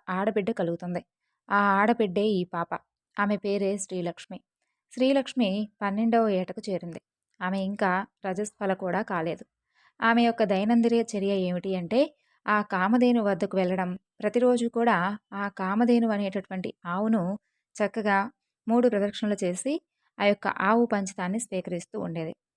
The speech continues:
ఒకనాడు ఒక ఆంబోతు ఆ ఆవు, ఆ యొక్క ఆవును సంగమిస్తుంది. అది శ్రీలక్ష్మికి తెలియదు. ఆమె ఏం చేస్తుందంటే, యథాప్రకారంగా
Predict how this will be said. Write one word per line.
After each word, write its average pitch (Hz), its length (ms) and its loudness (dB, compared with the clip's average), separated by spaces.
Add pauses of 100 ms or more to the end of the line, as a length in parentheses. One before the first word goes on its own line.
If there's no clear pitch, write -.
(420)
ఒకనాడు 214 640 2 (400)
ఒక 220 120 0
ఆంబోతు 240 800 2
ఆ 208 60 -2
ఆవు, 196 400 0 (280)
ఆ 190 60 -2
యొక్క 202 400 -4 (200)
ఆవును 220 440 2
సంగమిస్తుంది. 185 760 -6 (500)
అది 226 420 2 (100)
శ్రీలక్ష్మికి 214 640 0
తెలియదు. 180 340 -2 (520)
ఆమె 226 220 2
ఏం 226 300 2
చేస్తుందంటే, 202 680 -2 (380)
యథాప్రకారంగా 214 1120 2